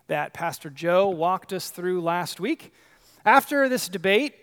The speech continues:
where they're seeking to kill Jesus, he escapes back across the Sea of Galilee, 'cause it's not his time to die yet, uh, to lay low for a while,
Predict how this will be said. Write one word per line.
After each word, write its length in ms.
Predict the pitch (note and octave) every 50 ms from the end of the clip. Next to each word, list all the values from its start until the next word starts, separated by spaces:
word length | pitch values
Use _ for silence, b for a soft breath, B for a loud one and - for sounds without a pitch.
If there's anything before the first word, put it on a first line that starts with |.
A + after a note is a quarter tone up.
| _
where 140 | - F3 F3
they're 140 | E3+ F3 D#3+
seeking 320 | - - F#3 D#3+ - D#3+
to 60 | D3+ C#3+
kill 500 | - - - D#3 D3 D3 D3 C#3 B2+ - _ D3+
Jesus, 640 | C#3 D3 D3+ D#3 D#3 D3 C#3 D#3+ F#3 A3 - -
he 260 | - G3 G3 F#3+ F3 B B B B B
escapes 500 | F#3 F3 - - - A3+ A#3+ C4 A3 -
back 380 | F3 E3 G3+ G3+ A3 A#3+ A#3+ -
across 600 | G3 - - - F#3+ F#3 G3 G#3+ F#3 - - -
the 120 | - E3+
Sea 220 | - - G#3 G3
of 100 | F#3 E3
Galilee, 540 | D3+ E3+ D#3 D#3 E3+ G3+ A3+ A#3+ C4+ D4+ D4+
'cause 140 | - - E3
it's 140 | D3+ - -
not 200 | E3 E3 E3+ D#3
his 180 | - E3+ D#3+
time 360 | - - - D#3+ D#3+ D#3+ D#3+ D#3
to 80 | - D3+
die 240 | C#3+ D#3 D3+ D#3+
yet, 360 | E3 D#3+ E3 F3+ A3+ A#3+ A3 B B B B B B B B B -
uh, 480 | - - - D#3+ D#3 D3+ D3+ D3 D#3 D3+
to 200 | - - F#3 F3+
lay 320 | F3+ G3 A3+ B3+ C#4 C#4
low 440 | B3+ A3+ G#3+ G#3+ G#3 G#3+ G#3 G3+ F#3+
for 200 | - - - F3
a 60 | D#3+ D#3
while, 420 | D3+ D3+ C#3 C3+ A#2+ - - -